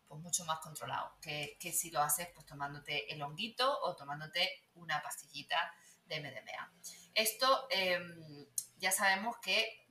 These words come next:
viene de muy atrás de experimentos con, eh, pues eso, ex soldados o, em, veteranos de guerra, de la guerra de Irak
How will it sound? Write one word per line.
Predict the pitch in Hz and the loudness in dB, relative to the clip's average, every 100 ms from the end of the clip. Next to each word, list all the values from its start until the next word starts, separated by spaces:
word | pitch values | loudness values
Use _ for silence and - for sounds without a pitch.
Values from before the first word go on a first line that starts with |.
| - | -6
viene | 175 180 214 | -4 -2 2
de | 185 - 165 | 2 2 -6
muy | 165 165 165 175 190 208 214 202 190 | -14 -14 -14 -12 -8 -2 -2 0 4
atrás | 175 202 226 262 - - | 4 8 6 6 0 0
de | 180 208 - | 0 2 0
experimentos | - 175 160 165 - - | -8 -8 -6 -6 -6 -8
con, | - 180 190 - _ - | -4 -4 -4 -14 _ -8
eh, | 156 147 - - _ _ - | -4 -4 -6 -8 _ _ -10
pues | 147 | -6
eso, | 151 - - _ _ _ _ - | -6 -6 -12 _ _ _ _ -4
ex | 175 - - - - - _ _ _ _ _ - | -2 2 2 0 -4 -12 _ _ _ _ _ 8
soldados | - 185 165 185 190 196 208 - | 8 10 8 10 10 10 4 -2
o, | 175 175 180 175 160 - - | 0 2 2 2 0 -6 -4
em, | 165 156 151 151 151 | -4 -6 -8 -10 -6
veteranos | 165 160 165 175 175 | 0 6 6 6 0
de | 175 | 4
guerra, | 190 - 220 - 175 | 4 6 6 6 0
de | 165 | -2
la | 156 | 0
guerra | 156 165 | 0 2
de | |
Irak | 165 190 208 | 6 6 4